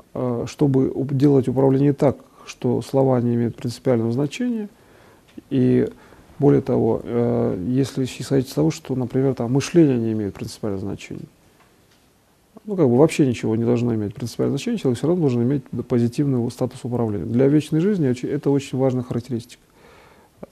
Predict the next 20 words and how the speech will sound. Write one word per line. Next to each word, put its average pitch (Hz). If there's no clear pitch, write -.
Нужно 151
тогда, 165
а, 120
поставить 139
вопрос, 165
ну, 160
как 123
бы, 123
де-, 127
ну, 196
с-, 117
во-первых, 127
сдетализировать, 135
то 139
есть 123
постараться 135
понять, 127
а, 120
каким 147
образом, 120